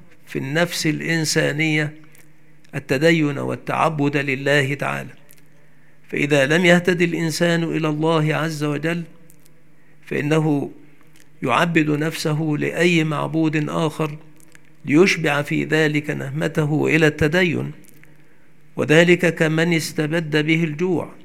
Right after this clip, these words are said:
فإنه إذا لم يجد الطعام الطيب الذي يناسبه فإنه يتناول كل ما يمكن أكله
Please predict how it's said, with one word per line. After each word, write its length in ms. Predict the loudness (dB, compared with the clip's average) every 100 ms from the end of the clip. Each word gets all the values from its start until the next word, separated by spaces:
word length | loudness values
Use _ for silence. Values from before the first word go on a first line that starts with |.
| -20 -20 -20 -20 -20 -18
فإنه 500 | -8 -4 2 4 4
إذا 240 | 4 4 4
لم 200 | 4 4
يجد 320 | 4 4 2
الطعام 580 | -2 -2 0 0 0 -2
الطيب 600 | -4 -2 -2 0 0 -2
الذي 480 | -4 -4 -2 -2 -2
يناسبه 760 | -2 -4 -4 -2 -2 -2 -4 -8 -20 -20 -20 -20 -20 -18
فإنه 460 | -10 -4 2 4 4
يتناول 760 | 4 2 2 2 2 0 -2 -2
كل 240 | -2 0
ما 220 | -2 -2
يمكن 480 | 0 0 -2 -2 -4
أكله 540 | -2 -4 -4 -4 -4